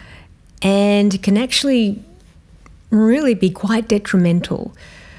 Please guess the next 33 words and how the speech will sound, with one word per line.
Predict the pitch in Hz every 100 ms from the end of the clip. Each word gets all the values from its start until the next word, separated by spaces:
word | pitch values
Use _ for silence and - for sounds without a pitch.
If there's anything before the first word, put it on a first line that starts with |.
| - - - -
So | - 185 170
comparing | - 170 - 214 226 233
ourselves, | 208 202 - 196 190 185 -
like, | - - -
"That | - 214 208
person | - 214 196 - 190
is | 170 170
so | - - - 269 277 269
good, | 233 262 254 254
I | 185 202
can | - 190 190
never | 214 202 196
play | 190 - 214 233 233 233
like | 220 220 202 - -
that | - 214 220
piece | - 226 214 -
like | 180 175
that | 226 220 -
person, | 233 226 - 220 214 208 208 202 - -
oh, | 185
I | 196
might | 190
as | 202
well | 180
give | 160 156
up," | 127 - - - - - - - - -
you | 165
know. | 156 170 - - - - -
No, | 247 294 320 330 311 196 - - -
don't, | 262 269 277 226 - - - - - - -
don't. | 262 277 247 -
We | 240
need | 240 240 254 254 247 240